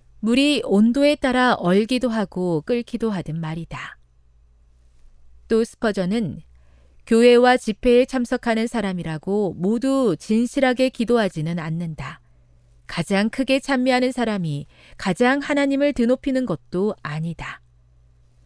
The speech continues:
가장 엄숙한 표정을 짓는 사람이 가장 신실하다고 보기도 어렵다라고 덧붙였다. 여러분이 이중 생활을 하는지 안 하는지 나는 모른다. 그저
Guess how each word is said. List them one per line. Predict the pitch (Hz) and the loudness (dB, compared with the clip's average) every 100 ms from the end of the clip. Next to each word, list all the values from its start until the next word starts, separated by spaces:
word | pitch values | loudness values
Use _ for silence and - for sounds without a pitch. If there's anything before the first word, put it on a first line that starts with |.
| _ | _
가장 | - 190 214 208 214 | -4 -2 2 2 2
엄숙한 | 185 208 247 - 240 | 2 0 -2 -2 0
표정을 | 240 233 240 233 233 | 0 0 2 2 2
짓는 | 233 214 214 220 | 0 -2 -2 -2
사람이 | 214 196 175 143 143 143 - - | -4 -4 -4 -6 -8 -12 -20 -12
가장 | - 180 233 247 277 | -6 0 2 2 0
신실하다고 | 262 277 277 302 269 254 233 240 | -2 -4 -2 0 0 0 -2 -2
보기도 | 226 180 156 147 160 175 - | -4 -6 -6 -6 -6 -6 -6
어렵다라고 | 160 180 196 _ - 143 135 _ _ - 151 147 - 196 233 _ | -4 -4 -8 _ -12 -12 -12 _ _ -10 -8 -8 -6 -6 -6 _
덧붙였다. | - 180 202 - 190 _ - - _ _ _ _ _ _ _ _ _ _ _ _ _ _ _ _ _ _ _ | -10 -10 -12 -14 -16 _ -18 -18 _ _ _ _ _ _ _ _ _ _ _ _ _ _ _ _ _ _ _
여러분이 | 214 247 262 277 320 294 | 2 4 4 0 -2 0
이중 | 208 233 320 330 | 2 2 0 -2
생활을 | 330 302 294 302 302 | 0 2 2 2 0
하는지 | - 311 302 294 - 277 269 | -2 -2 -2 -2 -4 -2 0
안 | 175 175 | 0 0
하는지 | 208 202 170 - 170 151 135 | -2 -4 -6 -8 -6 -6 -6
나는 | 156 151 160 190 196 | -6 -6 -4 -4 -4
모른다. | 156 180 180 143 135 - _ _ _ - | -4 -6 -8 -10 -12 -16 _ _ _ -10
그저 | 170 - 165 180 | -8 -4 -2 -2